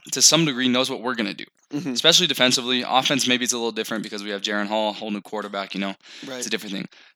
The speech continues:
Speaker 1: But I feel like B Y U has more of a chance to study the film, to get familiar with this team, and to really, you know, play the chess game that is football.
Speaker 2: Mm-hmm.
Speaker 1: Make the right moves at the right times with the right personnel to bring home that W.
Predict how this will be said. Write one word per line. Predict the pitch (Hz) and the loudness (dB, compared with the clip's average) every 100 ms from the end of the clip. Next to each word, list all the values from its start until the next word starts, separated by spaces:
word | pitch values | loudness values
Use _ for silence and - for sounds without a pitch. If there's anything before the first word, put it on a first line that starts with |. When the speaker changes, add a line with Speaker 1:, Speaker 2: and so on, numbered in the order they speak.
| - | -6
Speaker 1:
But | 113 | -4
I | |
feel | 117 135 | -2 -2
like | 120 | -4
B | 123 | -2
Y | 151 156 | 0 0
U | 143 | 0
has | 135 113 110 110 | -2 -4 -4 -4
more | 120 135 | 0 0
of | 139 | 0
a | 127 | 0
chance | - 113 104 | 0 2 0
to | - | 2
study | 101 - 131 139 | 2 2 2 0
the | 135 | 0
film, | 123 113 107 107 - - - - | -2 -2 -2 -2 -6 -16 -16 -12
to | 117 | -2
get | 131 | 0
familiar | 131 117 117 135 135 123 | 2 2 2 2 0 -2
with | 120 | -4
this | - 104 - | -6 -2 -2
team, | - 101 101 - _ _ _ | 0 0 -2 -4 _ _ _
and | - 110 | -4 0
to | - 104 | 0 -2
really, | 98 123 143 147 131 92 _ _ _ _ | -2 0 0 0 -2 -4 _ _ _ _
you | 95 | -4
know, | 113 131 135 - _ _ _ _ | -4 -4 -12 -20 _ _ _ _
play | - 113 120 | 0 4 4
the | 123 | 4
chess | - 139 - | 4 6 6
game | 110 110 | 4 2
that | 107 - | 2 2
is | 113 123 | 2 2
football. | 175 175 - - _ - | -4 -6 -10 -16 _ -6
Speaker 2:
Mm-hmm. | 151 156 214 196 | -4 -2 -4 0
Speaker 1:
Make | 104 113 | 2 2
the | 143 | 2
right | 127 131 | 2 4
moves | 120 117 131 | 2 0 -2
at | 120 | -4
the | 104 | -6
right | 95 123 | -4 -4
times | - 113 110 117 | -2 -2 -2 -4
with | 107 | -6
the | |
right | 101 104 | -8 -8
personnel | - 120 123 101 113 - - - - _ _ _ _ _ - | -6 -4 -2 -2 -6 -10 -20 -20 -20 _ _ _ _ _ -12
to | 98 | -6
bring | 104 107 | -2 0
home | 117 120 | 2 2
that | 127 | 4
W. | 127 175 131 | 4 4 0